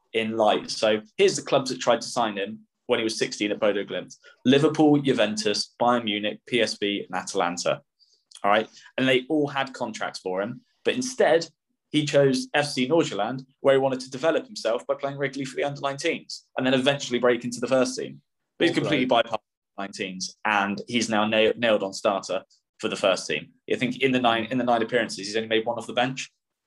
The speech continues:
Speaker 1: probably his first
Speaker 2: Mm.
Speaker 1: one, and the rest have been, rest have been starts. Um, but he, th-, this guy's absolutely, he set the world alight so far. And transfer marks, you, Jack, yours is at nine hundred thousand.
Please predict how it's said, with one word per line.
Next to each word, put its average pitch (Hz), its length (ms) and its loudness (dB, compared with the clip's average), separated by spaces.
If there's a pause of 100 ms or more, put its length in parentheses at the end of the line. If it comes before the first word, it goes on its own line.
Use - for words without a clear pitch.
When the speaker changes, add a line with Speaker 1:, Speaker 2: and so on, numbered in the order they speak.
Speaker 1:
probably 110 220 0
his 104 120 -4
first 107 260 2
Speaker 2:
Mm. 101 40 -8
Speaker 1:
one, 104 180 -4 (320)
and 113 120 -2
the 113 60 -2
rest 110 260 -2
have - 100 -12
been, 110 380 0 (200)
rest 120 220 2
have 113 80 -10
been 113 100 -2
starts. 127 560 0 (520)
Um, 107 640 2
but - 120 2
he, 123 260 -8 (380)
th-, 160 160 -8
this 135 140 2
guy's 120 320 4
absolutely, 101 720 -4
he 90 420 -12 (160)
set - 320 2
the 117 80 0
world 104 220 8
alight 104 280 4
so 95 180 -2
far. 90 360 -4
And 101 300 -4 (380)
transfer 123 420 0
marks, 98 320 -4
you, 117 240 -4
Jack, 110 340 -4
yours 117 180 -2
is 123 80 -8
at - 120 -6
nine 113 220 0
hundred 107 280 -10
thousand. 107 480 0